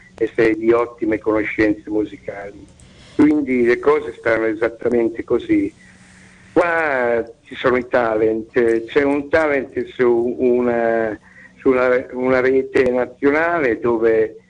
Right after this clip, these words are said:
dove veramente tra ogni cento ce ne sono dieci o quindici veramente fortissimi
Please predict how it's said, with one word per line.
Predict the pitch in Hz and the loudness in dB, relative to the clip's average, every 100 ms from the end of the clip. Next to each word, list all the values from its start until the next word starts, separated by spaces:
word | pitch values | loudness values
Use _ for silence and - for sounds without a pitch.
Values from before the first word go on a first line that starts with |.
| _ _ _ _ | _ _ _ _
dove | 156 156 | 0 0
veramente | 147 165 170 175 156 123 127 | 0 0 0 0 0 0 -2
tra | - 127 123 120 120 | 0 2 2 -2 0
ogni | 131 143 139 | 0 0 -2
cento | 156 165 165 - | 0 0 0 -2
ce | - 117 | 0 -2
ne | |
sono | 117 127 117 | 0 0 0
dieci | 117 120 127 127 - 123 | -2 0 2 2 0 -6
o | |
quindici | - 139 127 - 117 | 0 0 0 -4 -4
veramente | 113 123 120 120 113 | 0 2 2 -2 -4
fortissimi | 110 120 110 110 107 | -4 -4 -4 -10 -12